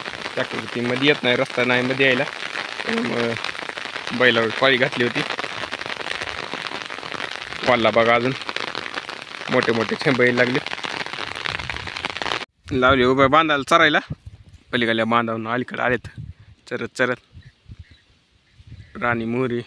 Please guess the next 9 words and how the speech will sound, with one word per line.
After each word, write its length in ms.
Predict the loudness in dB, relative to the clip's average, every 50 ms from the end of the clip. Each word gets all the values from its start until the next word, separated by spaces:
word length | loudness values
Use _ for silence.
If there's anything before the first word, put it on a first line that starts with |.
| -12 -18 _ _ _ _ _ _ _ _ _
मोहनी 260 | -8 -8 -6 -4 -4 -4
माग 280 | 0 0 2 2 0
आहे. 320 | -2 -6 -8 _ _ -20 -18 -16 -18 -18 -18 _ _ -20 -20 -20 _ _ -18 -16 -16 -12 -8
गाय 120 | -8 -8 -6
त्याच्या 240 | -6 -6 -6 -6 -4
मागं 240 | -4 -4 -4 -6
पाठीमागं. 720 | -6 -8 -10 -10 -8 -8 -6 -6 -8 -8 -12 -14 -14 -14 -14 -14 -14 -16 -16 -16 -18 _ -14 -12 -12 -12 -16 -14 -12
मस्त 260 | -10 -10 -8 -8 -10
चरायलेत. 440 | -4 0 2 4 4 4 4 2